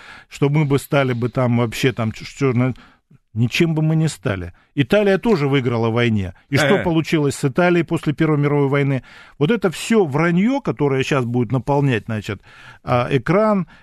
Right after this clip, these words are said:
Speaker 1: интернет и так далее, исходящее от черносотенной мракобесной публики, оно, конечно, опять же служит одной цели.
Speaker 2: Саш, ты
Speaker 1: А.
Speaker 2: приводил, что у нас было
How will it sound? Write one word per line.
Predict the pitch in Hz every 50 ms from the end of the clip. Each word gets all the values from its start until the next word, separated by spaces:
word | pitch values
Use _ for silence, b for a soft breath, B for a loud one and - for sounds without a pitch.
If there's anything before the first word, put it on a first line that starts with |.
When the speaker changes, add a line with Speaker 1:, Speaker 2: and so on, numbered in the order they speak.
| b b
Speaker 1:
интернет | 135 131 117 - 160 180 190 214 196 -
и | 135 110
так | - 135 127 151
далее, | 196 226 226 202 165 147 131 B B B B
исходящее | 135 - - 156 151 151 160 151 131 - 139 131 127
от | 117 - -
черносотенной | - - 147 135 151 147 - 156 143 117 131 120 127
мракобесной | 127 127 123 - 147 135 127 135 131 117 - - 135 131
публики, | 131 240 233 208 190 151 117 - 117 95 B B B B B B B
оно, | - 139 170 220 254 254 220 - b b b
конечно, | - 160 160 180 196 233 254 226 - - 202 175
опять | - 135 120 - _ 175 196 202
же | 165 147
служит | 117 - - 139 175 180 180 156 -
одной | 131 117 120 147 165 160
цели. | - - - 160 127
Speaker 2:
Саш, | 95 87 92 95
ты | - 220
Speaker 1:
А. | - 110
Speaker 2:
приводил, | - 165 135 113 110 104 101 95 104 95 87 78
что | - - - 117 113
у | 120
нас | 127 127 123 113 98 104
было | 104 107 127 123 110 107 101 98 90 87 78